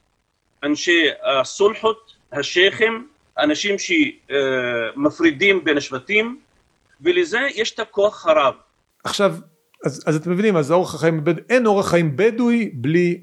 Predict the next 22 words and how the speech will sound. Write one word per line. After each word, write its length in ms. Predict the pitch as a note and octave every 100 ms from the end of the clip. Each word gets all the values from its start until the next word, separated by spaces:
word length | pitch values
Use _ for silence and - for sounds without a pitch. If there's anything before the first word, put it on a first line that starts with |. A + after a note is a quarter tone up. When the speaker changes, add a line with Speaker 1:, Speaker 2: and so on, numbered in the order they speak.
| -
Speaker 2:
חוק 360 | - - B2+
בדואי. 380 | A2+ G#2+ G#2 G#2 A2+
זה, 180 | B2 C3+
זה, 300 | B2+ C3 C#3+
אי 60 | F#3
אפשר 200 | F#3 F3+
לקחת 340 | C#3+ C3+ -
את 60 | C3
זה. 160 | A#2 B2
זה 100 | B2
כמו, 560 | E3+ F#3 F#3+ F3+ E3
אה, 220 | D#3 D3+ D3+
אנחנו, 260 | C#3+ D#3+
ביהדות 500 | F3 D3 D3+ D#3 G#3
אין 80 | F3+
לזה 160 | F#3 D#3
כל 100 | D3
כך 180 | E3 E3
מקבילה, 420 | D3+ C3+ E3 E3+
כי 180 | - B2
בתי 300 | A#2 B2 D#3
משפט 380 | C#3+ - D#3